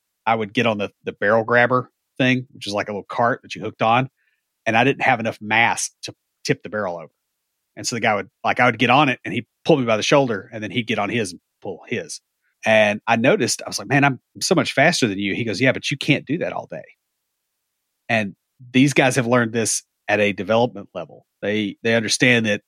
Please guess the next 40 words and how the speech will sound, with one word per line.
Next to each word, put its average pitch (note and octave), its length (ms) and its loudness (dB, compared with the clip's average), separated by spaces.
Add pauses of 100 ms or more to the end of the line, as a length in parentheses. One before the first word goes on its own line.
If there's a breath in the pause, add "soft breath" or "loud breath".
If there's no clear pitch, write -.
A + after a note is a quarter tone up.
(160)
I G#2+ 120 0
can't - 320 0
work C3 200 -2
myself A2 380 -2
to G#2 80 -10
death G#2 280 2 (100)
in G2 180 -6
January G#2+ 640 0
and F2 100 -14
think F2+ 200 -8
that E2+ 120 -14
June A2+ 320 -4
is E2 120 -10
gonna F2+ 160 -10
be E2+ 120 -18
good. C#2+ 260 -14 (640)
So - 160 -4
they A2+ 100 4
just A2 200 -2
work A#2+ 160 2
at A2+ 60 2
a G2 40 0
steady, A2 600 2
constant A2 460 -2
pace, G2+ 300 0
and G#2+ 100 -6
they F#2 240 -4 (360)
plan G#2 340 0
and F#2+ 80 -6
they F#2+ 100 -4
do, F#2+ 260 -8 (360)
they A2 100 2
do A2 180 2
things A2 360 0
with G#2 200 -2
a G2 260 0
understanding A#2 760 2
of G#2 100 -2
the G#2+ 80 -4
long-term G2+ 680 -4